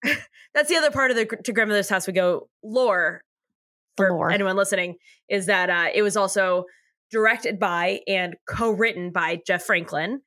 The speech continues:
Speaker 2: Aw.
Speaker 1: and Boyd Hale, one
Speaker 2: Love
Speaker 1: of the
Speaker 2: him.
Speaker 1: writers on Full House and Fuller House, and just, like,
Speaker 2: Mm-hmm.
Speaker 1: the coolest dude.
Speaker 2: So
Speaker 1: The
Speaker 2: cool.
Speaker 1: s-,
Speaker 2: So
Speaker 1: just, like
Speaker 2: easygoing. Nothing stresses him
Speaker 1: Yes.
Speaker 2: out ever.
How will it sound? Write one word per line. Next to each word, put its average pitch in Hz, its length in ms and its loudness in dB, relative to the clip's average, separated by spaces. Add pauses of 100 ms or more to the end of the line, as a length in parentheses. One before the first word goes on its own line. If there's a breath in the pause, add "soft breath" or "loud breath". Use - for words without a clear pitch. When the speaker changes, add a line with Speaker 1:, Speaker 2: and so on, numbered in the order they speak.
(140)
Speaker 2:
Aw. 240 440 2
Speaker 1:
and 180 540 0 (500)
Boyd 202 200 2
Hale, 226 580 0 (640)
one 202 140 0
Speaker 2:
Love 175 40 2
Speaker 1:
of 175 40 0
the 196 60 4
Speaker 2:
him. 233 100 2
Speaker 1:
writers 180 420 0
on 170 140 -2
Full 175 180 -2
House 170 260 -2
and 165 160 -4
Fuller 185 280 0
House, 165 320 -4
and 180 100 -8
just, 180 160 -6
like, 185 160 2
Speaker 2:
Mm-hmm. 190 140 2
Speaker 1:
the 240 80 0
coolest 277 500 0
dude. 147 340 -2 (300)
Speaker 2:
So - 280 2
Speaker 1:
The 190 60 -2
Speaker 2:
cool. - 300 -6 (460)
Speaker 1:
s-, - 240 -6
Speaker 2:
So - 180 -2
Speaker 1:
just, 330 100 0 (140)
like 262 80 2
Speaker 2:
easygoing. 208 520 0 (180)
Nothing 339 360 2
stresses 285 400 0
him 220 140 4
Speaker 1:
Yes. 190 80 4
Speaker 2:
out 156 160 -2
ever. - 280 -2